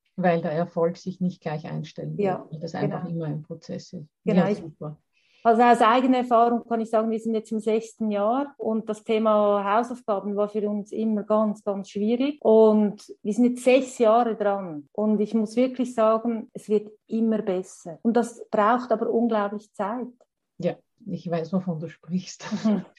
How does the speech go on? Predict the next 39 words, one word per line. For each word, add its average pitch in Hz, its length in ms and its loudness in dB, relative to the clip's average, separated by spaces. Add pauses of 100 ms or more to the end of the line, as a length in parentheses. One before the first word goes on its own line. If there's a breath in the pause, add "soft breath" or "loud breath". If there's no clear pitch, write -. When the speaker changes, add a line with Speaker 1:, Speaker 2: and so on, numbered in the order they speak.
Speaker 1:
<laughs> - 260 -18
Ich 180 180 -4
hab's 185 220 -4
hinter 202 320 0
mir 190 440 0
und 180 360 0
es - 240 -6
ist - 180 -10
richtig. 175 500 -8
Es 160 320 -6
wird 220 480 2
mit 190 360 2
den 180 180 4
Jahren 180 640 0
besser. 190 720 0
Und 180 220 0
wenn 180 120 -2
unsere 180 340 0
armen 196 340 -2
Zuhörer 202 460 -4
jetzt 165 360 -4
hören, 185 300 2
wie 175 120 -4
wir 170 120 -4
sagen, 175 360 -2
„mit 190 200 0
den 170 140 -2
Jahren“, 160 340 -2
du 170 80 -10
redest 170 320 -6
von 170 160 -6
sechs 185 300 -4
Jahren 156 220 -4
und 160 120 -6
ich 185 120 -8
sag 175 160 -8
„mit 190 140 0
den 180 140 0
Jahren“, 160 280 -2